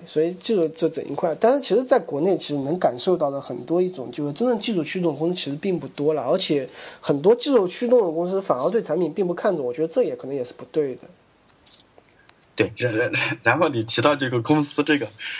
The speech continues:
Speaker 2: 这个我说一下，就是最早，最早为什么喜欢这种折腾？其实我，我之前也是用 Rails 多，嗯，就是多一些嘛，也是后来转到 Rails 的。
Speaker 1: 对，对，是的。
Speaker 2: 然后用 Rails 的人应该对三十七Singles 这，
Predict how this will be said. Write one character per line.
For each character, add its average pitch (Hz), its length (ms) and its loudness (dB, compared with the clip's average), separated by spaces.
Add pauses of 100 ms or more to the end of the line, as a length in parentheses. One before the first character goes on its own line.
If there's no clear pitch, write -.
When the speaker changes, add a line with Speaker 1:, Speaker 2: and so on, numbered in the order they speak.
(200)
Speaker 2:
这 - 60 -12
个 123 140 6
我 110 280 2
说 147 220 2
一 147 40 0
下， 123 140 2
就 117 140 -4
是 117 80 0
最 147 240 2
早， 87 300 -4 (440)
最 190 160 2
早 104 200 4 (320)
为 190 120 2
什 120 80 2
么 113 80 2
喜 110 160 0
欢 101 140 4
这 120 100 -2
种 101 140 -2
折 117 160 0
腾？ 95 140 -2
其 - 120 -2
实 185 220 -2 (1120)
我， 113 260 4
我 120 80 2
之 120 140 -2
前 131 220 2
也 95 80 2
是 123 160 0
用 117 180 2
Rails 98 480 0 (100)
多， - 140 -8 (240)
嗯， 98 140 0
就 101 100 -2
是 95 160 -2
多 110 240 4
一 110 40 -2
些 107 180 -6
嘛， 98 160 -6
也 95 120 -2
是 110 120 4
后 143 240 0
来 107 160 2
转 - 120 0
到 95 80 -2
Rails 98 140 -6
的。 - 0 -
Speaker 1:
对， 104 80 2
对， 92 100 -2
是 - 120 -6
的。 - 80 -14 (400)
Speaker 2:
然 127 120 2
后 170 140 2
用 180 200 0
Rails 185 260 2
的 101 120 -2
人 104 160 2
应 139 100 0
该 160 140 2
对 160 180 0
三 160 220 2
十 139 60 2
七 156 140 2
Singles 147 540 0
这， 104 220 -4